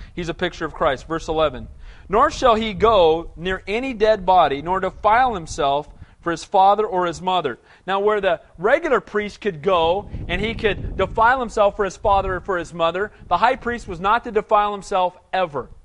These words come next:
He was never, ever, ever to defile himself. Why? Because the high priest is a picture of,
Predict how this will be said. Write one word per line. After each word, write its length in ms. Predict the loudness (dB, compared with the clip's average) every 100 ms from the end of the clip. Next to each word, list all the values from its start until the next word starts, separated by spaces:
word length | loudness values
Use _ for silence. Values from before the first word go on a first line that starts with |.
| _ -20 -20 -10
He 80 | -8
was 180 | -8 -6
never, 400 | -2 0 0 -4 0
ever, 320 | 0 0 -2
ever 260 | -2 -2 -2
to 120 | -6
defile 380 | -8 -4 -4 -4
himself. 460 | -8 -6 -6 -6 _ _ -6
Why? 460 | 0 2 2 -2 -12 _
Because 240 | -10 -8 -2
the 120 | -2
high 280 | 2 2 2
priest 380 | -4 -6 -6 -10
is 100 | -10
a 80 |
picture 400 | -4 -4 -4 -2
of, 260 | 0 0